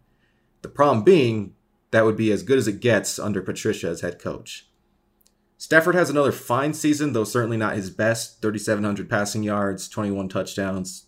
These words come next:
eleven interceptions. Kerryon Johnson and LeGarrette Blount combined for a thousand rushing yards, and Kenny Golladay emerges as a true number one wide receiver. And Patricia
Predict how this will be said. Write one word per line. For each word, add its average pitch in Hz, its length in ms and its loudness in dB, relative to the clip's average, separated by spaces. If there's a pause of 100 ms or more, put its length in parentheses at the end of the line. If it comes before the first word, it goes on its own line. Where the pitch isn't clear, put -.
(100)
eleven 95 280 -4
interceptions. 82 720 -10 (540)
Kerryon 143 340 2
Johnson 127 360 0
and 113 120 0
LeGarrette 107 320 0
Blount 113 300 -4 (260)
combined 104 400 0
for 101 100 -2
a 92 60 -2
thousand 127 500 0
rushing 101 320 -2
yards, 98 340 -4 (240)
and 98 140 -8
Kenny 107 200 -2
Golladay 101 520 0
emerges 92 420 -6
as 92 160 -4
a 90 40 -6
true 104 520 -2
number 95 260 -4
one 85 300 -6
wide 87 180 -8
receiver. - 540 -8 (640)
And 147 200 0
Patricia 202 580 2